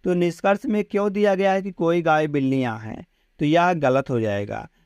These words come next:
और सेकंड निष्कर्ष क्या है? कुछ गायों की मोछें हैं, कुछ गायों की मोछें हैं।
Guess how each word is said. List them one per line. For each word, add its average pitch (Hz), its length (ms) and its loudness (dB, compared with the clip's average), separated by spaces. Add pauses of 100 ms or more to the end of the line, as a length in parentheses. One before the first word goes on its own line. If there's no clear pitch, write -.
(140)
और 156 120 -8
सेकंड 151 460 -4
निष्कर्ष 170 500 -4
क्या 180 220 -2
है? 196 200 -6 (100)
कुछ 240 220 0
गायों 180 520 2
की 170 300 -4 (280)
मोछें 147 540 -2
हैं, 151 400 -2 (280)
कुछ 185 220 0
गायों 170 440 2
की 190 320 -2 (280)
मोछें 147 560 -2
हैं। 190 300 2